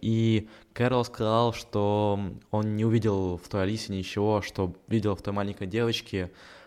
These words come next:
поэтому тут, наверное, главный, главный совет, который можно дать, или мораль, которую можно вынести после прочтения этой книги, беречь, э, в себе ребенка, вот эту детскость, вот этот, э, страсть к изучению чего-то нового, до копания, до истины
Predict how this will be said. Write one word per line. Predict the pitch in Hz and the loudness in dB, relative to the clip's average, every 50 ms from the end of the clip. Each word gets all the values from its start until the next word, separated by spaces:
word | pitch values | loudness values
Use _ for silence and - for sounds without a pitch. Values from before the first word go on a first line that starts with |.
| - _ _ - | -20 _ _ 0
поэтому | - 107 107 107 - 107 104 104 101 98 95 92 90 - | 2 2 2 2 0 -2 -2 -2 -2 -2 -2 -4 -6 -6
тут, | - 95 - | -8 -6 -4
наверное, | 104 101 101 95 95 92 | 0 0 0 0 0 0
главный, | 90 98 104 107 104 98 92 92 90 90 80 - - _ | 2 4 4 4 2 2 0 0 -2 -4 -6 -10 -14 _
главный | - 90 87 98 104 104 101 95 92 87 | -10 -4 0 2 2 2 2 0 -4 -4
совет, | - - - 92 92 107 117 - | -6 -4 -2 0 2 2 2 0
который | - - 92 - 90 87 90 | 0 -4 0 2 2 2 4
можно | 92 98 95 - - 90 | 4 4 4 4 2 2
дать, | 87 98 98 - - - - _ _ - | 4 4 4 4 0 -10 -20 _ _ -4
или | - 92 85 85 | -2 0 0 0
мораль, | 82 87 95 98 101 98 87 | 2 2 4 4 4 4 2
которую | - - 92 90 87 87 | 2 0 0 0 0 2
можно | 90 92 90 90 | 2 2 0 0
вынести | 87 92 95 90 90 - - 85 | 0 0 0 0 -2 -2 -4 -6
после | 80 - - - 90 - - | -6 -4 -4 -6 -6 -6 -6
прочтения | - 90 85 - - 92 90 | -8 -8 -8 -6 -4 -4 -4
этой | 85 - | -4 -4
книги, | 85 92 101 117 127 117 107 95 - - - - - - - - - | -6 -4 -2 0 2 2 2 0 -2 -8 -18 -20 -20 -20 -20 -12 -6
беречь, | - 90 85 104 104 101 110 117 120 117 - - - - - | -4 -2 2 4 4 6 6 6 4 4 0 -4 -6 -6 -4
э, | - 92 92 92 90 85 | -4 -2 -2 -2 -2 -4
в | - | -6
себе | - - 95 92 101 101 101 | -8 -6 -2 0 2 2 4
ребенка, | 101 95 90 104 101 101 98 92 - - | 2 2 4 4 4 4 2 -2 -6 -6
вот | - 87 | -4 -4
эту | 90 87 - 90 | -4 -4 -4 -8
детскость, | 78 82 95 110 117 113 - - 117 98 - - - - | -6 -2 0 0 0 0 -2 -4 -4 -4 -4 -4 -4 -4
вот | 87 - | -2 0
этот, | 98 92 90 95 90 87 - - - | 0 0 0 0 -2 -4 -4 -4 -4
э, | 90 87 | -4 -4
страсть | - - - - 104 104 101 98 95 - - - | -4 -6 -4 0 2 4 4 4 2 -2 -10 -8
к | - | -8
изучению | 110 90 92 - - 101 95 92 | -6 -6 -6 -6 -6 -4 -4 -4
чего-то | 85 - 101 95 95 98 | -4 -2 -2 -2 0 0
нового, | 92 95 107 113 117 113 110 98 98 95 | 0 0 2 2 4 4 2 2 2 0
до | 92 92 | -2 -4
копания, | 90 - - - - 101 101 98 98 95 92 | -6 -8 -10 -6 -2 0 0 0 0 -2 -4
до | 90 87 92 | -2 -2 -2
истины | 87 - - 113 117 - - 117 107 104 101 90 | -2 -2 -4 -6 -6 -4 -2 -2 -2 -2 -2 -4